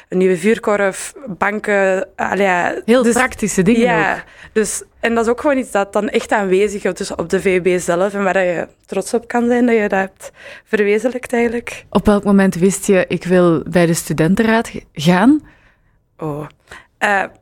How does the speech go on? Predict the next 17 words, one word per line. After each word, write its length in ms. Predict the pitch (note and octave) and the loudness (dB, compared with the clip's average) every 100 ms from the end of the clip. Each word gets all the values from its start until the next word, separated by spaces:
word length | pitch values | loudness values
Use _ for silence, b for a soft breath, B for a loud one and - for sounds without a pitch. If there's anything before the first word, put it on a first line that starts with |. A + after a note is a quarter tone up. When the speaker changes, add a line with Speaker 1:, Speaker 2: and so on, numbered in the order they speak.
| _ _ | _ _
Speaker 1:
ik 120 | A#3 | -2
heb 100 | B3 | 0
dat 100 | A#3 | 0
nooit 240 | A3 A3 A#3 | 2 0 0
echt 300 | B3 - - | -4 -6 -14
geweten. 880 | - - A3 F#3 F#3 G3 - A3+ A3+ - - - _ - | -18 -8 -4 2 2 2 0 0 -2 -6 -20 -20 _ -12
Het 120 | - | -4
was 200 | A3 A3+ | -2 0
meer 200 | G#3 A#3 | 0 0
een 180 | A#3 G#3+ | -2 -2
vriendin 500 | A3 G#3 G3+ A3 G#3+ | -2 -2 0 0 2
die 120 | A3 | 0
aan 80 | G#3 | 0
mij 140 | G#3 | -2
vroeg 280 | F#3+ A3 - | 0 -2 0
van, 220 | G#3+ G#3 | -2 0
"Ja, 420 | G#3+ B3 B3 B3 | 0 2 2 0